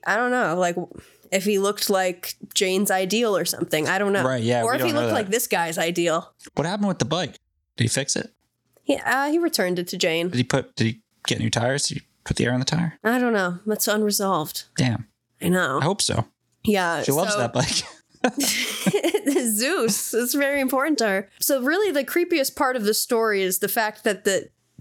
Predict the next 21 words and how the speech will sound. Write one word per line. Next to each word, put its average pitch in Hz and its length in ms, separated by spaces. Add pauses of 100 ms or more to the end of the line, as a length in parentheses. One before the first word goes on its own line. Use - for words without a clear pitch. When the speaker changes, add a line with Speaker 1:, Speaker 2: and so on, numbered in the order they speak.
(120)
Speaker 1:
the 233 160
extremely 226 580
handsome 202 500
is 170 120
the 185 80
part 175 340
that - 240 (640)
Speaker 2:
Yeah. 165 440 (420)
Yeah. 135 280
Speaker 1:
causes 180 260
pause. 160 720 (320)
Speaker 2:
Yeah, 202 800 (420)
it 170 140
is. 185 320
'Cause 160 140
I'm 160 160
thinking 208 280
of, 160 120
like, 139 300 (260)
other 151 180
sto-, 135 460